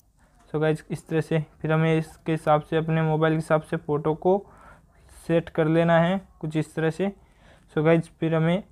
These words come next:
सही के इंसान पे क्लिक कर देना है। So गाइस, देखिए इस तरह से, सॉरी मैं इसका साउंड नहीं दे सकता, मैंने साउंड लिंक डिस्क्रिप्शन में डाल रखा है, आप वहाँ से डायरेक्ट डाउनलोड कर सकते हैं। So गाइस, देखिए यहाँ पर आपको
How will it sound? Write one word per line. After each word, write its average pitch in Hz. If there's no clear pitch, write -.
सही 147
के 160
इंसान 165
पे 170
क्लिक 165
कर 170
देना 170
है। 175
So 147
गाइस, 151
देखिए 165
इस 156
तरह 156
से, 196
सॉरी 160
मैं 156
इसका 156
साउंड 156
नहीं 165
दे 170
सकता, 175
मैंने 151
साउंड 156
लिंक 160
डिस्क्रिप्शन 160
में 160
डाल 156
रखा 165
है, 180
आप 147
वहाँ 143
से 156
डायरेक्ट 156
डाउनलोड 156
कर 143
सकते 143
हैं। 151
So 165
गाइस, 165
देखिए 165
यहाँ 156
पर 160
आपको 185